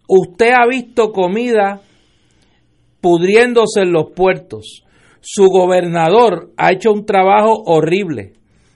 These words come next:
Él está tratando de hacer capital político en un año político y está tratando de encontrar alguien para echarle la culpa, eh, que es de él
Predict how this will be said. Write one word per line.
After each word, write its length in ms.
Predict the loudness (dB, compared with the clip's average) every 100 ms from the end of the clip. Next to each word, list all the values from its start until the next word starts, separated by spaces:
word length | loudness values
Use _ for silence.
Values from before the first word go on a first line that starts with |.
| _ -4
Él 160 | 0
está 320 | 0 0 -4
tratando 720 | 0 -2 -2 -4 -4 -4 -6 -4
de 140 | -4
hacer 400 | -2 -2 -4 -2
capital 580 | -4 -2 -4 -2 -2 -2
político 600 | -2 -2 -4 -10 -6 -6
en 80 | -4
un 180 | -4
año 280 | -4 -4 -4
político 640 | -4 -2 -4 -6 -12 -14 -20 _ _ _ _
y 120 | -4 -2
está 280 | 0 -2
tratando 520 | -2 -2 -2 -2 0 0
de 80 |
encontrar 720 | -2 -4 -4 -2 -2 -2 -4 -2
alguien 560 | 0 0 0 -2 0
para 220 | -2 0 -2
echarle 500 | -2 -2 0 0 0
la 220 | -2 -2
culpa, 640 | -4 -4 -6 -8 -8 -10 _ _ _ _ _ _ _ _ _ _ -8
eh, 480 | -2 -2 -2 -8 _
que 260 | -2 2 2
es 180 | -2 -2
de 300 | 0 2 2
él 300 | 2 -2 -14